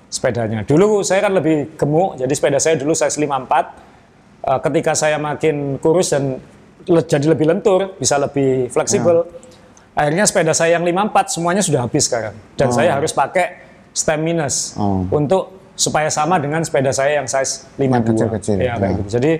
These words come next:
Speaker 1: sekali lagi ini, eh, ya, tidak harus pakai alat ini, eh,
Speaker 2: Ya.
Speaker 1: tidak harus pakai alat ini,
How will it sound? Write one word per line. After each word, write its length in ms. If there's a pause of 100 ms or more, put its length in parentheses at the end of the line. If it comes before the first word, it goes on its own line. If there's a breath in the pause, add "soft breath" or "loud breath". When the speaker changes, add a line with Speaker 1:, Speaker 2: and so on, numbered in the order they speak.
(600 loud breath)
Speaker 1:
sekali 260
lagi 240
ini, 240 (400)
eh, 480 (1400)
ya, 140 (140)
tidak 300
harus 160
pakai 220
alat 200
ini, 380
eh, 60
Speaker 2:
Ya. 200
Speaker 1:
tidak 200
harus 100
pakai 180
alat 140
ini, 200